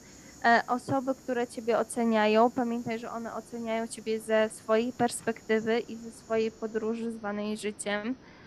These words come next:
i one nigdy za ciebie nie przeżyły życia i nigdy nie przeszły, mm, twojej historii, więc one widzą tylko kawałek twojego życia. Ty wiesz sama,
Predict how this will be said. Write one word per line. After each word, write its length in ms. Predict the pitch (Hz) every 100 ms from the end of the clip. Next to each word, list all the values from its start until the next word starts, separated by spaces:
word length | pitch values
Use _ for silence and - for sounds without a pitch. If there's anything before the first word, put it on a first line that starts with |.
| - -
i 280 | 240 240 247 -
one 220 | 247 254
nigdy 380 | 254 247 240 240
za 100 | 226
ciebie 300 | 233 240 226
nie 160 | 226 226
przeżyły 800 | 233 - 262 254 254 233 220 226
życia 500 | 233 220 - 214 220
i 160 | -
nigdy 460 | 226 226 220 220 233
nie 160 | 233 226
przeszły, 560 | - 254 247 - 233
mm, 480 | 214 208 190 220 214
twojej 380 | - 233 226 226
historii, 720 | 226 220 - 214 202 202 247 - - - - -
więc 360 | 233 233 240 - -
one 320 | 240 254 247
widzą 320 | 226 220 233 226 - -
tylko 380 | 277 277 - 262
kawałek 420 | 262 240 226 226
twojego 420 | - 226 220 226
życia. 480 | 226 220 - 226 269 - - - -
Ty 140 | 262
wiesz 340 | 233 240 - -
sama, 540 | 254 233 226 233 277